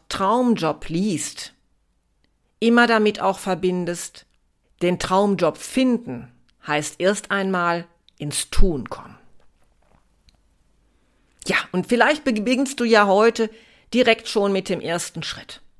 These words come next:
Wenn du dir dabei Unterstützung wünschst, wenn du nicht alleine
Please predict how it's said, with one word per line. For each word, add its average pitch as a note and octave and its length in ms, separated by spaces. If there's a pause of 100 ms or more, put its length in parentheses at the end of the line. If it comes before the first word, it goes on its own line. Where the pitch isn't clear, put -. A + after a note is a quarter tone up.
(1400)
Wenn B3 160
du D4 60
dir B3 140
dabei G3+ 300
Unterstützung A3 760
wünschst, - 340
wenn F#3 140
du G3+ 100
nicht G3+ 300
alleine F#3+ 480